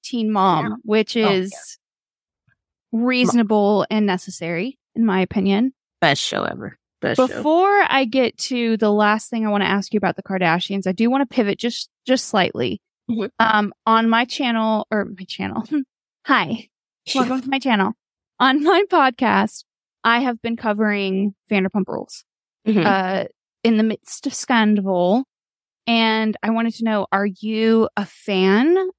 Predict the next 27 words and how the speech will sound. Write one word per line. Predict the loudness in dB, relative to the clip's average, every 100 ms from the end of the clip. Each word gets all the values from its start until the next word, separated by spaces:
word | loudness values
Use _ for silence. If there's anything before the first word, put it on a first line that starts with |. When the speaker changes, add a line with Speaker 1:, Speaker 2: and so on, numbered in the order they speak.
| _
Speaker 1:
Uh, | -2 2 2 0
have | -4
you | -6 -6
been | -6 -6 -6 -10
following | -4 0 2 2 0
it? | 0 0 0
Do | -2
you |
have | -2
any | -2 -4
opinions? | -4 -10 -10 -8 -8 -8 -10 -10 -14 -20 -20 _ _
Speaker 2:
The | -6
crazy | 0 2 4
part | 4 2
is | 4
I | 2
don't | 4 2 2
watch | 0 0 -4
the | -6
show. | 0 0
I | 2
can | 2 2
never | 4
really | 4 2
get | 2 0
into | -2 -4 -4 -4
it. | -2 -4